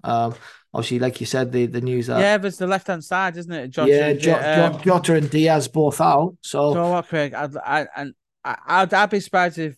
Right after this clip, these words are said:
Speaker 2: if the young sixteen-year-old, uh, is it Doak, who was signed from Celtic, might be involved. But I'd love to see Fabio Carvalho play there, like he
Speaker 1: I
Speaker 2: did
Speaker 1: th-,
Speaker 2: for
Speaker 1: I
Speaker 2: Ful-,
Speaker 1: think,
Speaker 2: like
Speaker 1: I
Speaker 2: he did
Speaker 1: think
Speaker 2: for Fulham, Craig.
Speaker 1: Yeah, I think they'll play Carvalho. Um,
Speaker 2: I know Liverpool love it. The, like, Liverpool fans have seen him century and stuff, but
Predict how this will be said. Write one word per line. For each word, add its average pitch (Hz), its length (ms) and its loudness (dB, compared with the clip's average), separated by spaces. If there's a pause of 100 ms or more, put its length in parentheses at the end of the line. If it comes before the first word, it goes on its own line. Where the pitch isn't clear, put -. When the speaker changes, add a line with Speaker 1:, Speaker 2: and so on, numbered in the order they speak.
Speaker 2:
if 143 200 -10
the 147 100 -8
young 143 280 -6
sixteen-year-old, 147 920 -6
uh, 127 40 -4
is 117 360 -4
it 113 200 -8
Doak, 143 340 -2 (220)
who 135 100 -6
was 127 140 -10
signed 131 220 -4
from 120 100 -12
Celtic, 143 440 -6
might 127 240 -8
be 127 120 -8
involved. 135 300 -6
But - 140 -8 (200)
I'd 143 120 -4
love 160 120 -4
to 127 40 -12
see 135 140 -8
Fabio 117 320 -6
Carvalho 120 460 -8
play 117 180 -10
there, 113 160 -6
like 123 180 -6
he 170 60 0
Speaker 1:
I 175 120 4
Speaker 2:
did 175 80 -2
Speaker 1:
th-, - 20 -6
Speaker 2:
for 196 60 2
Speaker 1:
I 185 80 6
Speaker 2:
Ful-, - 80 -4
Speaker 1:
think, 180 120 2
Speaker 2:
like 160 120 4
Speaker 1:
I 165 40 4
Speaker 2:
he 170 40 0
did 170 80 2
Speaker 1:
think 156 100 0
Speaker 2:
for 156 80 -10
Fulham, 156 260 -6
Craig. 156 240 -2 (320)
Speaker 1:
Yeah, 139 200 4
I - 20 2
think 180 160 2
they'll 156 80 0
play 135 360 -2
Carvalho. 127 920 -2
Um, 120 560 -2 (760)
Speaker 2:
I 151 160 0
know 190 140 2
Liverpool 196 500 2
love 160 260 -2
it. 127 140 -8
The, 151 80 -4
like, 170 300 0
Liverpool 143 460 -8
fans 147 400 -2
have 123 100 -12
seen 139 180 -6
him 127 100 -6
century 135 400 -6
and 123 80 -8
stuff, 135 280 -8
but 117 220 -6